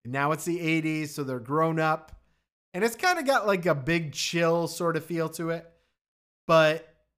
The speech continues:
you know, it's Lou is leaving the camp and he just wanted to share some time with the, with some golden age campers, as he puts it.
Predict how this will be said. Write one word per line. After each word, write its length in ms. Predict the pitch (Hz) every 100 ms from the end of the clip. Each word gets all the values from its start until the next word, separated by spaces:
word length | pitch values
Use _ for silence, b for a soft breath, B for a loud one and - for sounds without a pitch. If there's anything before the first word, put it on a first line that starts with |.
| _ _ -
you 100 | 190
know, 260 | 139 135 - _ _ _ _ _ _ -
it's 240 | 156 151 151 -
Lou 380 | 165 160 214 247
is 200 | 240 175
leaving 320 | 202 220 214
the 80 | 202
camp 500 | 190 190 190 196 185
and 280 | 175 147 127 - _ _ -
he 80 |
just 220 | 165 175 175
wanted 300 | 170 175 170
to 60 |
share 280 | 147 185 175
some 160 | 165 151
time 400 | - 156 165 170
with 140 | 165
the, 240 | 156 143 - b b _ _ _
with 100 | 143
some 240 | 165 147
golden 480 | 127 156 196 196 196
age 460 | 190 190 190 180 -
campers, 680 | - 175 165 143 113 107 196
as 220 | 170 127
he 100 | 135
puts 380 | - 160 - -
it. 180 | -